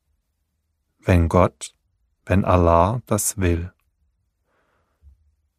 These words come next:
Ganz ähnlich auch im Christentum der sogenannte jakobäische Vorbehalt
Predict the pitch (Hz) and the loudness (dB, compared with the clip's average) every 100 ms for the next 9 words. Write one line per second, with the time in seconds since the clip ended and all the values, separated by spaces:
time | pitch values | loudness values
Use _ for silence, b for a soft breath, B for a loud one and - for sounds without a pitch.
0 | _ - 92 117 - - 107 101 120 120 | _ -4 0 0 -2 -2 2 2 2 -2
1 | - 107 110 - - 104 - 104 - 104 | -2 0 0 -2 -2 -2 0 -4 0 2
2 | 101 95 90 92 98 92 92 90 98 90 | 2 2 2 2 2 2 0 0 0 0
3 | 90 90 101 87 90 92 - 92 - 110 | -2 -2 -2 0 2 2 0 -4 -2 0
4 | 110 95 85 85 82 - | 2 2 0 0 0 -6